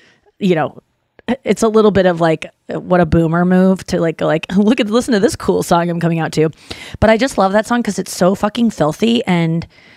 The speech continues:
it was, like, the biggest hit. It was almost, like, the same as when that book, The Subtle Art of Not Giving a Fuck, K, um, made, like, was, like, the number one book.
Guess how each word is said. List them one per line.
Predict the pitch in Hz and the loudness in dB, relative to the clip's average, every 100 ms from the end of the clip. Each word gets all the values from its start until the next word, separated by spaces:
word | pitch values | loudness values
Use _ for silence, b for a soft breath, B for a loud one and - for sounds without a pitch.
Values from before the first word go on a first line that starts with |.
| b b b | b b b
it | 202 | -2
was, | 208 | 0
like, | 208 - | -2 -2
the | |
biggest | 185 196 175 - | 0 0 0 -2
hit. | 185 - - - | -2 -2 -8 0
It | |
was | 226 | 2
almost, | 254 403 523 | 4 0 0
like, | 403 392 | -2 -2
the | 254 | -4
same | - 233 226 | 0 2 2
as | 185 | 2
when | 190 180 170 170 _ _ _ _ - - | 2 2 -2 -6 _ _ _ _ -20 -2
that | 190 165 | -2 2
book, | 180 - | 0 0
The | 185 | -6
Subtle | - 185 196 - | -2 0 0 0
Art | 180 160 | 0 0
of | 156 | -2
Not | 190 - 185 | -4 -4 -10
Giving | - 202 202 190 | -8 -6 -6 -6
a | 180 | -8
Fuck, | - - 240 196 214 196 - - - - _ | -10 -2 -2 -2 0 -2 -2 -10 -14 -16 _
K, | - - 185 180 - 175 B B B B B | -2 0 2 0 -2 -8 B B B B B
um, | 185 180 165 165 - - | -2 -2 -2 -6 -10 -8
made, | 190 190 180 175 175 165 - _ _ _ _ | -2 2 2 2 0 -4 -14 _ _ _ _
like, | 202 196 196 | -2 0 2
was, | 180 | 0
like, | 175 185 | 0 0
the | 190 | 0
number | 185 175 | 0 2
one | 170 165 | 2 2
book. | 151 151 147 - | 2 0 0 -10